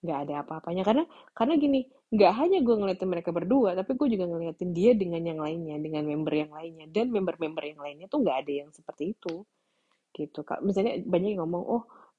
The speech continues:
dia so domestic, eh, kayak hubungannya itu kayak sudah sedekat itu," gitu. It's so domestic kan, sebutannya domestic, kita seperti pasangan gitu. Em, yes, I, I, I feel that way gitu.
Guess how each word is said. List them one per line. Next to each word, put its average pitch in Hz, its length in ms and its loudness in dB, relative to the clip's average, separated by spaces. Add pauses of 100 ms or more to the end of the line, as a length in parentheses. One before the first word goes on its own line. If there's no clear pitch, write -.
dia 190 240 -2
so 214 220 -2
domestic, 165 800 -2 (200)
eh, 151 360 -10 (120)
kayak 147 220 -8
hubungannya 156 400 -4
itu - 100 -6
kayak 151 280 -8 (260)
sudah 165 260 -4
sedekat 165 300 -6
itu," 175 420 -2
gitu. - 200 -12 (580)
It's 226 180 0
so 262 140 8
domestic 165 460 0
kan, 175 100 -4
sebutannya 165 400 -6
domestic, - 400 -12
kita 170 160 -12
seperti - 340 -12
pasangan 156 440 -12
gitu. - 280 -20 (800)
Em, 254 680 2 (460)
yes, 480 500 2
I, - 420 -6
I, 262 100 2
I 269 60 4
feel 370 320 6
that 190 160 -2
way 190 260 -2
gitu. 156 280 -12